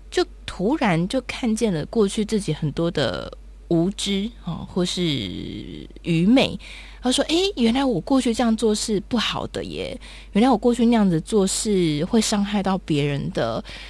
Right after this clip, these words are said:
然后呢，在这个学习过程里面就开始去调整自己，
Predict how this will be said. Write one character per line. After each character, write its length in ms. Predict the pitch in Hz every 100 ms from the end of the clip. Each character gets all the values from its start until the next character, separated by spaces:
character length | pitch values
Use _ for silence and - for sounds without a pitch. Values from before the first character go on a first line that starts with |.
| -
然 140 | - 170
后 220 | 262 269
呢， 300 | 220 202 196
在 260 | - 262 226
这 120 | 226
个 560 | 214 175 165 151 - -
学 240 | - 190 208
习 220 | - 180
过 180 | 262 220
程 180 | 196
里 60 | 156
面 160 | 165 196
就 120 | 220
开 200 | - 208
始 120 | 139
去 160 | - 185
调 260 | - 143
整 160 | - - 196
自 180 | - 160 -
己， 340 | - 73 60